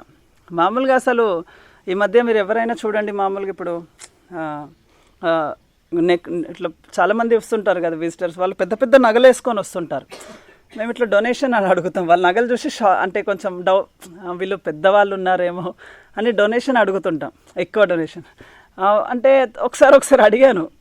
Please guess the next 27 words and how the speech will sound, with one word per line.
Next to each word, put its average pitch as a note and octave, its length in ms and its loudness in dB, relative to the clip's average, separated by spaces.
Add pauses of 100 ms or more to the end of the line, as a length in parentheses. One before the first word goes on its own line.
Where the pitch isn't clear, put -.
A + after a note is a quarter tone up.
(160)
<clears throat> A#3 300 4
ఆయన G#3 480 2 (480)
ఇట్లా D#3+ 320 -8 (140)
మూడు G3+ 320 0
కడియాలు B3 380 2
వేసుకున్నాడు, A3+ 600 -4
చేతికి G3 260 -8
బ్రేస్లెట్స్ F#3 560 -6
మూడు G3 200 -6
వేసుకున్నాడు, G3+ 500 -8 (640)
అది F3 160 -4
ఒక E3+ 480 -2 (120)
కొంచెం F3 500 -8 (300)
బావికి F3+ 400 0
దానం F#3 340 -2
ఇవ్వండి F#3 260 -6
ట్వంటీ F3 260 -8
వన్ E3+ 140 -4
థౌజండ్ F3+ 400 -6
అంటే, F3+ 260 -6 (440)
"ఏం F3+ 140 -4
స్వామి G3 320 -2
ఇవన్నీ F3+ 260 -2
చూసి F#3+ 320 -6
నిజం F3+ 260 0
అనుకున్నావా?" E3 420 0
అన్నాడు, - 560 -10